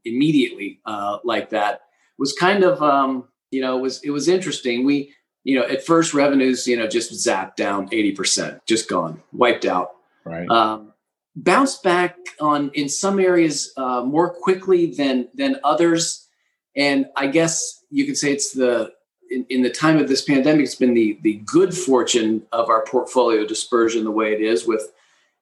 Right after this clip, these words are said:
Speaker 1: you know, about four hundred sixty-two of our mid six hundred number in the Americas of hotels being Country Inn & Suites in, you know, interstate and drive-to locations. Their, their R G I has kinda climbed through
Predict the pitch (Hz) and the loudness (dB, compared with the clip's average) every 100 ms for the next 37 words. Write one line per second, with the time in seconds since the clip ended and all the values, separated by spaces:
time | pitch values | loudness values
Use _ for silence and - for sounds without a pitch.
0 | - - - - - 139 120 113 - - | -4 -2 0 0 2 2 2 2 0 0
1 | 117 - 135 123 110 107 104 101 - _ | -2 -2 2 2 2 -2 -4 -6 -18 _
2 | 120 113 117 - 117 - 123 110 104 110 | -2 0 0 0 -2 0 0 0 0 -2
3 | 107 107 104 - 110 107 110 123 123 120 | 0 -2 -2 -6 -4 -2 2 2 2 2
4 | 104 101 - - _ _ _ _ - - | 0 0 -2 -8 _ _ _ _ -10 -4
5 | 117 110 139 127 117 113 101 117 110 131 | -4 0 2 4 2 0 0 0 0 -2
6 | 127 127 113 107 - 165 165 143 - - | -2 0 -2 -4 -2 2 2 2 -4 -6
7 | - 123 120 117 117 123 113 107 - _ | -2 -2 -2 -4 -6 -6 -6 -8 -14 _
8 | _ _ _ - 131 127 - 139 127 117 | _ _ _ -4 -2 -2 0 2 2 2
9 | 107 117 120 120 - 123 117 110 - 165 | 0 0 2 0 0 0 0 -2 0 2
10 | 165 123 117 120 131 135 131 135 123 151 | 2 -2 -6 -2 0 2 0 0 2 2
11 | 156 170 143 - 135 - - 143 127 - | 2 0 0 -2 -6 -10 -8 -6 -6 -6
12 | 127 170 165 120 - 123 117 | -4 -2 -4 -6 -8 -4 -4